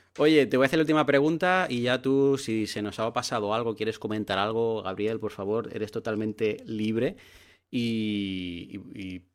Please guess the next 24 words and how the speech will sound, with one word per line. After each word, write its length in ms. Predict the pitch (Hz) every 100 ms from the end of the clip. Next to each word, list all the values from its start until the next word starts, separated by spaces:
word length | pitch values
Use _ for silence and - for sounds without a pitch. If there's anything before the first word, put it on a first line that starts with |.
| _ _ _ 127 _ _ _ _ _ _
estás 360 | - 92 90
en 120 | 104 92
casa, 340 | 101 - -
¿eh? 100 | 127
Y 180 | 98 92
te 100 | 92
traeré 240 | - 92
alguna 260 | 101 107 107
vez 160 | 104
más 200 | 107 120
si 60 | -
haces 240 | 104 107
cambios, 640 | - 101 107 110 107 110 - - -
tus 160 | - -
cositas. 380 | - - 98 104
"Ay, 80 | 98
Jorge, 240 | 113 -
hemos 160 | 110 113
añadido 340 | 104 104 98
esto, 180 | 101 110
les 180 | 101 104
va 60 |
a 40 | 101
encantar". 560 | 98 92 87 101 -